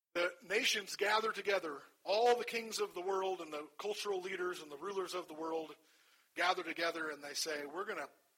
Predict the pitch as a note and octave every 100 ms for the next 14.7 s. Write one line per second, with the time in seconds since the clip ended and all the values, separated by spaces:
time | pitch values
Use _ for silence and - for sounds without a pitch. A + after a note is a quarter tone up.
0 | _ _ _ _ - F#3+ - - C#3 -
1 | - G#2+ G2 - - - _ _ _ _
2 | _ _ _ _ _ _ _ F3+ F#3 F#3+
3 | F3+ E3 D#3+ - - D#3 C3 - - -
4 | F3 F3 F#3 F#3 - G#3 A#3 A3+ G#3 G#3
5 | G3+ G3+ G3+ G3 - - - F3+ F#3+ G3+
6 | F#3+ G#3 G3 G3 F3 G3 F#3+ F#3+ G3 -
7 | - - _ _ F3 - - - F#3 F3+
8 | - _ _ D3 - - - - - _
9 | _ _ _ _ _ _ _ _ _ _
10 | _ _ _ _ _ _ _ C#3+ C#3+ -
11 | C#3+ C#3+ A#2 B2+ - E3 E3+ _ _ _
12 | _ _ _ _ _ _ _ _ _ _
13 | _ _ _ _ _ _ _ - F#3+ F3
14 | E3+ E3+ G3 G3 A3+ C4 -